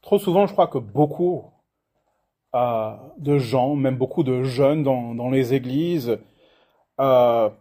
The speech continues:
s'attendent à voir les choses extraordinaires dans leur vie et quand ça n'arrive pas, ils se disent, « Ben voilà, ça c'est, c'est pas, c'est pas vrai pour moi, ça ne marche pas pour moi, ça marche pour mes parents, mais pas pour moi. » Mais voilà,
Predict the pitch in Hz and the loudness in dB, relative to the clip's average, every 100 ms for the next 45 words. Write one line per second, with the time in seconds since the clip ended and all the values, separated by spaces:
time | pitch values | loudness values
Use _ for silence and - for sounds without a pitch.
0 | _ _ _ - 180 160 190 185 147 127 | _ _ _ 0 2 2 2 2 2 0
1 | - 139 127 165 151 143 170 165 139 147 | -2 -4 2 2 2 0 0 0 0 -4
2 | 156 143 - 143 135 127 151 143 127 127 | -6 -4 0 0 0 0 0 2 0 0
3 | 117 117 156 151 143 131 131 123 123 - | -2 -2 -2 -2 -2 -4 -4 -4 -8 -2
4 | 147 135 117 123 117 113 110 117 98 - | -2 -2 -4 -10 -8 -8 -4 -2 -4 -6
5 | _ - 156 147 139 127 117 _ _ - | _ -6 -4 -2 -2 -2 -4 _ _ -20
6 | - 143 147 151 147 147 151 147 156 151 | -6 -4 4 4 4 0 -4 0 0 0
7 | 156 147 - 160 _ _ - 123 131 147 | -4 -18 -20 -20 _ _ -16 -10 -2 0
8 | 147 131 123 110 - 139 143 - 147 - | 0 -4 -6 -8 -4 -2 -2 0 0 0
9 | 117 110 - 170 170 185 180 180 175 180 | -10 -8 -2 -2 0 0 0 2 4 2
10 | - - 156 147 - 135 123 117 90 _ | 0 -6 -4 0 -2 -4 -10 -8 -10 _
11 | _ _ _ _ _ _ _ _ _ _ | _ _ _ _ _ _ _ _ _ _
12 | _ _ _ _ _ _ _ _ _ _ | _ _ _ _ _ _ _ _ _ _
13 | _ - - _ _ - _ 156 156 190 | _ -20 -20 _ _ -20 _ 0 4 4
14 | 143 - | 2 -4